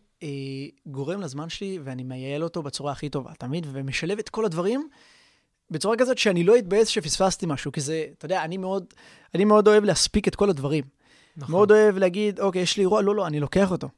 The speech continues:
Speaker 1: אתה מבין? אין מצב, <laughs> כאילו, אני לוקח את האירוע הזה, לא משנה מה. גם אם אני אצטרך לקום, אה, לישון שעתיים בלילה,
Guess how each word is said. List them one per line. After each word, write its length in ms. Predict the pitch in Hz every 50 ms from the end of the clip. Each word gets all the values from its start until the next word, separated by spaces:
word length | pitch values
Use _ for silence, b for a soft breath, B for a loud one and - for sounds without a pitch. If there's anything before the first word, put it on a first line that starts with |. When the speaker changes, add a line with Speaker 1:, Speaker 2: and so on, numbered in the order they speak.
| _ - 175
Speaker 1:
אתה 140 | - -
מבין? 220 | 131 147 175 196 147
אין 200 | 185 220 240 262
מצב, 300 | 254 - 254 254 208 156
<laughs> 60 | 131
כאילו, 200 | - 175 160 160
אני 120 | 156 160 165
לוקח 240 | 165 160 - 233 214
את 80 | -
האירוע 260 | 226 208 190 196 226
הזה, 200 | 214 170 147 147
לא 120 | 143 160 196
משנה 280 | 196 - 226 202 185
מה. 180 | 175 170 151 123 156 160
גם 160 | 147 165 180 208
אם 120 | 220 220
אני 200 | 214 202 180 165
אצטרך 340 | 143 - - 190 196 - -
לקום, 480 | 156 - - 185 190 190 185 180 175
אה, 200 | 170 160 156 156 143 B B B B B
לישון 240 | - 147 - 202 196
שעתיים 320 | - - 156 - 180 196 202
בלילה, 340 | 202 208 214 220 226 233